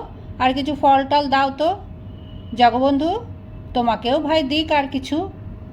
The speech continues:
জগবন্ধু হইচই করে উঠলেন, "অসম্ভব, আর কিচ্ছু না।" আরে, রাঁচির জল হাওয়ায় লোকের তো খুব খিদে বেড়ে যায়। লোকের যেতে পারে, আমার আর চলবে না। তবে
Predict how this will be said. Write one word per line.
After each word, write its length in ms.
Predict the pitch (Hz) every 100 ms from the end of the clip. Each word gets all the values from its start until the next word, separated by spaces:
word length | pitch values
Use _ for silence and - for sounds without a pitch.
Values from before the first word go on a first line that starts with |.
| - - 185
জগবন্ধু 480 | 226 226 262 269
হইচই 440 | 226 240 247 320 330
করে 200 | 285 226
উঠলেন, 380 | 180 185 165 165 - - - -
"অসম্ভব, 600 | 240 - 339 320 247 175 - - -
আর 120 | 247 247
কিচ্ছু 360 | 339 339 339
না।" 260 | 320 208 165 - - - - - - - - -
আরে, 320 | 254 320 349
রাঁচির 520 | 285 240 226 302 302
জল 240 | 262 262 262
হাওয়ায় 320 | 269 294 302
লোকের 280 | 254 254 277
তো 80 | 294
খুব 180 | 339 330
খিদে 300 | - 311 302
বেড়ে 260 | 370 370 302
যায়। 360 | 208 180 160 160 - - - - - - 196
লোকের 420 | 208 233 294 294
যেতে 240 | 294 285
পারে, 340 | 269 233 180 165 - - - -
আমার 400 | 233 233 247 269
আর 80 |
চলবে 380 | 277 277 220 202
না। 180 | 180 165 - - - - -
তবে 460 | 226 226 262 269